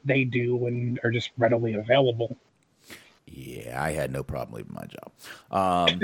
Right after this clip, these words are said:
Speaker 1: <laughs> And I did want, I, I, what I had gone away from the article to look at, I wanted to make sure that it was right. Apparently, what I was saying the Page was doing, Page apparently, sh-, 'cause the article is saying that she announced it, but it's past the date.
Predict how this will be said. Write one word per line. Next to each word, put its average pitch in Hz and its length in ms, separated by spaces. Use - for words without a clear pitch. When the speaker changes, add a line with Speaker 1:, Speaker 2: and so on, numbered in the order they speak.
Speaker 1:
<laughs> 202 480
And 202 80
I 202 60
did 214 140
want, 196 140
I, 170 220
I, 160 40
what 156 280
I 175 100
had 135 300
gone 165 200
away 147 220
from 143 160
the 131 40
article 135 240
to 120 80
look 131 140
at, 123 80
I - 20
wanted 123 140
to 120 60
make 120 140
sure 127 140
that 123 120
it 113 40
was 117 140
right. 127 300
Apparently, 175 400
what 139 160
I - 20
was 131 140
saying 147 260
the 123 60
Page 135 240
was 113 100
doing, 131 240
Page 170 240
apparently, 143 680
sh-, - 320
'cause 131 140
the 139 80
article 139 360
is - 60
saying 127 240
that 120 120
she 127 180
announced 123 480
it, 117 240
but 123 140
it's 120 200
past - 480
the 123 60
date. 117 320